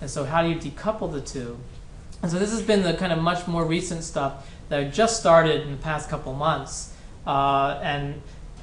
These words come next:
in order to do this, we had to move operations to our, to a town,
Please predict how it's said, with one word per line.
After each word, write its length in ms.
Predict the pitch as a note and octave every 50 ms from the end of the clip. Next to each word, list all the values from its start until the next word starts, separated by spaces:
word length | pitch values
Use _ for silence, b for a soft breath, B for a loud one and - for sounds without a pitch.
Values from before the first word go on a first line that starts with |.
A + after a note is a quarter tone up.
| - - -
in 140 | A3+ G3+ F3+
order 240 | F#3+ G3+ G3+ F3+ E3
to 80 | D#3+
do 100 | F3 F#3
this, 200 | F#3+ F#3 - -
we 80 | D#3+ D#3
had 120 | D#3 D#3
to 60 | D3
move 240 | D3+ D#3+ F3+ F#3 E3+
operations 720 | D#3 D3+ D3 D3 D#3+ D#3 D3+ D#3 D#3+ - D#3+ D3 C#3 - -
to 120 | - C#3+ C3
our, 220 | C3 B2+ B2+ C3 - -
to 100 | - C3+
a 60 | B2+ B2+
town, 640 | - - E3+ E3+ D#3+ D#3 D#3+ D#3+ E3 E3 E3 -